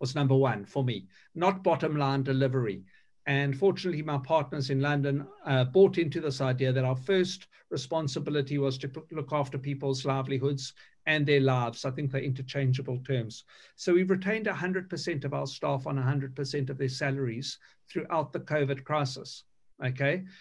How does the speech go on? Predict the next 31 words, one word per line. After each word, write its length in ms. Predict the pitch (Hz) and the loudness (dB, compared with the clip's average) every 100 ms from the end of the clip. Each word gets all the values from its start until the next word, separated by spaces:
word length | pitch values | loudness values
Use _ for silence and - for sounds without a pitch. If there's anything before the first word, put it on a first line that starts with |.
| - | -12
it 120 | 202 151 | -6 2
has 240 | 202 131 | 2 2
decimated 600 | 165 139 170 147 135 139 | 0 0 0 2 0 0
our 140 | 135 127 | 0 2
bottom 320 | 135 127 131 | 2 2 2
line 240 | 143 156 | 0 -2
as 160 | 143 143 | -4 0
a 40 | |
result, 360 | 139 131 151 139 | 0 2 -2 -2
but 140 | 156 | -4
we've 160 | 165 151 | -4 -4
also 260 | 165 - 147 | -4 -4 -2
grown. 460 | 190 202 123 - - _ - - | 4 4 4 -2 -14 _ -20 -6
We've 120 | 147 | 0
done 200 | 156 156 | 0 0
amazing 540 | 156 151 151 131 151 135 | 0 0 0 0 -2 0
things. 420 | 165 123 113 139 | 0 0 -2 0
We 100 | 135 | 2
won, 400 | 143 143 147 147 | 2 2 0 -2
um, 380 | 139 123 123 127 - _ - | -2 0 -2 -6 -10 _ -2
a 160 | 143 135 | 0 0
big 340 | 131 190 185 | 2 2 2
project 400 | 175 151 151 139 | -4 -2 -4 -8
for 140 | 160 | -8
TikTok. 580 | 135 202 190 - 233 - - _ - | 0 -2 -2 -2 -2 -4 -20 _ -4
We 100 | 139 | -2
did 180 | 147 139 | 0 -2
that 220 | 143 - | -4 -2
campaign 480 | 135 131 127 123 117 | 0 0 2 0 0
for 160 | 139 | -2
them. 280 | 127 117 | -2 -2